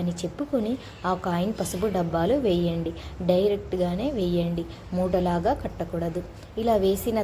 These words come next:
తర్వాత గిన్నెలోని పసుపు డబ్బాలో ఫుల్ చేయండి. ఆ తర్వాత ము-, మూత పెట్టేయండి. మీరు మరుసటి రోజు కూరల్లో ఈ వస్తువులు వేసి ముందు ఒక్కసారి పసుపు డబ్బా కింద పెట్టి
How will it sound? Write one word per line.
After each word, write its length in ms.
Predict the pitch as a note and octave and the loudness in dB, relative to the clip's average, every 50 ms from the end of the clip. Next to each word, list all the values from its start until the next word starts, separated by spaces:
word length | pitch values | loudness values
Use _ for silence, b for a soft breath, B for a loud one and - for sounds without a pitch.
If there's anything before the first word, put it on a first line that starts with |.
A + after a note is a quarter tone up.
| G#3 F#3+ | 2 2
తర్వాత 380 | F3+ F#3 F#3 F3+ F3 F3+ F3+ A3 G#3+ - - | 2 4 4 4 2 2 2 0 -2 0 0
గిన్నెలోని 580 | F3+ G3 A3+ C4 C#4 C4+ C4 B3+ B3 A#3 G#3+ G3+ - | 0 2 4 4 4 6 4 4 4 2 0 -2 -2
పసుపు 360 | F#3 E3 - G3 - - C4 F#4 B B B B B B F#3 F#3 | -4 -4 -4 -4 -4 -2 -2 -2 B B B B B B 0 2
డబ్బాలో 480 | F#3 E3+ E3+ - F3+ F3 F3 G3+ C4+ - D#4 B B B B B B - - | 2 2 2 2 4 4 4 4 4 4 4 B B B B B B -2 0
ఫుల్ 180 | - G#3+ A#3+ B3+ - - - | 2 2 2 2 0 2 4
చేయండి. 520 | G3+ F3 F3 F3 F3 E3+ E3+ F3 F3 - - - - - - - - G3+ G3 | 4 4 6 6 4 4 4 2 2 2 2 0 0 0 0 0 0 0 2
ఆ 20 | G3+ G3 F#3+ | 2 2 2
తర్వాత 500 | F#3 F#3 G3 G#3+ A3+ A#3+ A3 G3 F#3+ - C4+ F4+ B B B B B B - | 4 6 6 6 6 6 4 4 4 4 2 2 B B B B B B 4
ము-, 120 | - - - - - - - G3+ G3+ | 4 4 4 2 2 2 2 2 4
మూత 200 | G3+ G#3 G#3 - D4 D4 - | 4 4 4 4 4 4 4
పెట్టేయండి. 600 | A#3 - - - F3+ F3 F3 F3+ F3+ F3+ F#3 E3+ - - G3+ G3+ | 2 2 2 0 0 2 2 2 2 2 2 2 2 2 4 4
మీరు 260 | G3+ G#3 G3+ G#3 C4+ F4 E4+ B B B - F3 | 4 4 2 2 2 0 -2 B B B -2 0
మరుసటి 460 | F3+ F#3 A3 B3 - C#4 C4 - C4+ A#3 G3 | 2 2 2 0 0 -2 0 2 2 2 4
రోజు 240 | F#3 F#3 F#3 F#3 A#3 - - | 4 2 2 0 -4 -4 -2
కూరల్లో 480 | G3 F3+ F3+ F3+ F3+ F3+ F3+ G3 A#3+ C#4+ C#4+ G#3 G3 | 0 2 4 4 4 4 4 2 2 0 0 0 0
ఈ 40 | F#3 F3 F3 | 0 2 0
వస్తువులు 420 | F3 - - - F3+ F#3 F#3+ F3+ F3 F3 | -2 -2 -2 -2 -2 0 0 0 0 0
వేసి 260 | F3 F3 - B3 A3 G3 F#3 | 0 0 -2 -4 -4 -2 -2
ముందు 260 | F3+ F#3 G3 A3+ E4+ F4 B B B B B - F#3 | -2 -2 0 -2 -2 -2 B B B B B -4 -4
ఒక్కసారి 540 | F#3 - G#3+ G#3 - G3 F3+ F#3 F3+ C4 - - B B B B B - | -2 -2 -2 -2 0 0 0 0 2 0 0 0 B B B B B -4
పసుపు 320 | F3+ F3 - A#3 - C4 A3 G3 | -2 -2 -2 -2 0 0 2 2
డబ్బా 260 | G3 F#3 F3 E3+ F3+ F3+ F3 - | 2 2 2 2 0 0 0 -2
కింద 180 | F3 F3 F3 F3 E3+ E3+ | -2 0 0 0 -2 -2
పెట్టి 360 | E3+ E3+ - - - - G#4+ | -6 -8 -8 -8 -4 -2 -2